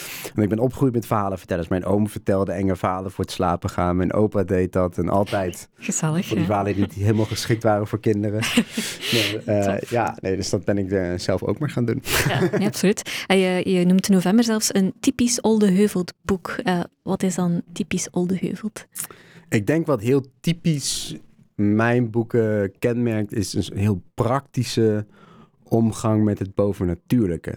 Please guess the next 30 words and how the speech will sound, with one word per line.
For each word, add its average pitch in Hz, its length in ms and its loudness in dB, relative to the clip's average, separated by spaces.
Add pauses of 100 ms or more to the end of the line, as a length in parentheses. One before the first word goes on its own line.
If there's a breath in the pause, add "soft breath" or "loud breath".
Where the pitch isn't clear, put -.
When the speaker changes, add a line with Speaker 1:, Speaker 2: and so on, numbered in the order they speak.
Speaker 2:
Mhm. - 240 -6
Speaker 1:
Van, 92 400 -2
dat, - 180 -6
dat, - 160 -6
dat - 180 -6
zat 98 180 -2
in 92 100 -2
Heks 120 340 -2
heel 107 220 0
erg. 110 320 -2
Van, 87 280 -2
hè, 110 240 2
dat, 90 160 -4
dat 90 180 -6
ging 92 200 0
over 92 160 -4
een 87 60 -2
klein 87 360 -2 (520 loud breath)
dorpje 101 380 -2
dat 98 160 -2
vervloekt 98 440 -4
was 98 240 -2
door 95 160 -2
een 87 60 -2
vrouw 95 340 2
met 92 200 0
dichtgenaaide 87 560 -2
ogen. 90 420 -2
En, 87 200 0
en 87 300 0